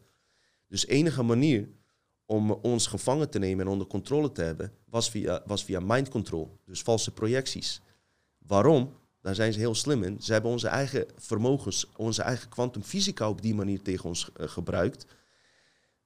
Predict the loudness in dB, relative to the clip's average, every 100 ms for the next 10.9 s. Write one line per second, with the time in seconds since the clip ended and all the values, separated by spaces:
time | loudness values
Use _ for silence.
0 | _ 2 2 4 0 -2 0 2 2 0
1 | -2 -4 -2 2 2 0 -4 -2 0 0
2 | 2 2 0 0 2 2 0 0 -2 -8
3 | -12 -2 0 0 -2 -2 -2 -2 0 0
4 | 0 0 0 0 -2 -2 -2 -4 -6 -4
5 | 0 0 2 2 2 0 0 -4 2 2
6 | 2 0 -2 -4 -4 -4 -6 -4 -2 -2
7 | -6 _ _ _ _ -4 0 0 -4 -10
8 | 0 0 0 -2 -2 0 -2 -2 -4 -4
9 | -4 -4 -4 -4 -2 -2 -2 -4 -4 -4
10 | -4 -8 -6 -6 -6 -6 -6 -6 -8